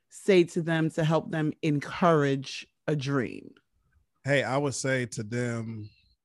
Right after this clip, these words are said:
Speaker 2: that supporting them now is going to set them up for so much success in the future. Even if,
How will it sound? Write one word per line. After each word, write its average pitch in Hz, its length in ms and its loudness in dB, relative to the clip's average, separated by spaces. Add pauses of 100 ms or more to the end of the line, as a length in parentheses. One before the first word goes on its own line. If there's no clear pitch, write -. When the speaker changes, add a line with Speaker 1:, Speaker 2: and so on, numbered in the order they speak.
(220)
Speaker 2:
that 104 440 -6 (640)
supporting 139 840 -4
them 117 540 -6 (1000)
now 101 640 -6 (400)
is 107 200 -10
going 104 340 -8
to - 180 -16
set 110 300 -8
them 104 200 -10
up 98 200 -10
for 101 300 -10
so 117 260 -6
much 104 260 -8
success 95 440 -12
in 95 140 -14
the 92 60 -12
future. 85 420 -16
Even 247 200 -4
if, 233 100 -8